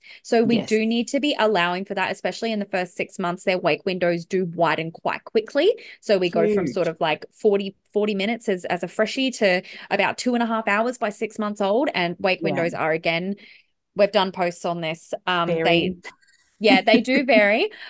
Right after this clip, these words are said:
Speaker 1: but we do need to, we do need to make sure that we're growing along with them. Like, I had a client about six months back,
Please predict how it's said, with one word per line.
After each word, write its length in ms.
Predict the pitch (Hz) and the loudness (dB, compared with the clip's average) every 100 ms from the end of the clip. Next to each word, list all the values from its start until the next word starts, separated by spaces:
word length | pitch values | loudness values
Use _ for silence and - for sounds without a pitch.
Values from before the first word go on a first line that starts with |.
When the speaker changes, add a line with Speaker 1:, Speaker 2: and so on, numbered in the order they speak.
| - - | -6 -2
Speaker 1:
but 360 | 220 214 208 - | 0 0 -2 -6
we 200 | 240 240 | -6 -4
do 240 | 233 233 | -4 -2
need 220 | 233 226 | -4 -4
to, 200 | - 220 | -4 -6
we 140 | 208 220 | -2 -4
do 180 | 214 214 | -2 -4
need 160 | 220 | -6
to 100 | 226 | -4
make 180 | 202 190 | -4 -4
sure 180 | 214 196 | -2 -2
that 100 | 180 | 0
we're 140 | 180 | -2
growing 680 | 175 185 180 175 175 170 185 - | 0 2 2 0 -6 -8 -10 0
along 560 | 196 185 170 165 165 - | 2 4 2 0 -8 -10
with 300 | 175 180 - | -4 -2 0
them. 220 | 151 147 | -2 0
Like, 140 | 151 143 | 0 2
I 140 | 156 | 0
had 180 | 180 175 | 0 -4
a 60 | 160 | -4
client 640 | - - 175 180 165 - - | -6 -2 -2 0 -4 -6 -8
about 280 | 175 151 - | -4 -4 -4
six 240 | 180 - | -8 -6
months 200 | 170 190 | -6 -2
back, 260 | 170 127 | 0 0